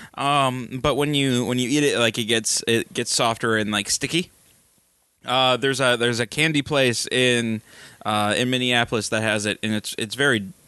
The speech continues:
delicious. And anytime we, uh, so when, when we go out for, uh, for meals in Minneapolis is at work.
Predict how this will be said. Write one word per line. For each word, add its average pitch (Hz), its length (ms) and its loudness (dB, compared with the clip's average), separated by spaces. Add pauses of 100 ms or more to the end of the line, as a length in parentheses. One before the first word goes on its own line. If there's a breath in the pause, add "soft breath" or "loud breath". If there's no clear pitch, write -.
delicious. 104 560 -2 (160 loud breath)
And 127 140 -2
anytime 147 640 0
we, 123 320 0
uh, 113 320 2 (840 loud breath)
so 139 320 0
when, 135 460 0
when 131 200 0
we 139 120 0
go 165 180 0
out 147 340 0
for, 127 300 0
uh, 117 180 2
for 127 140 -4
meals 127 320 0
in 110 260 0
Minneapolis 117 540 -2
is 110 240 -4
at 117 220 0
work. 110 460 -2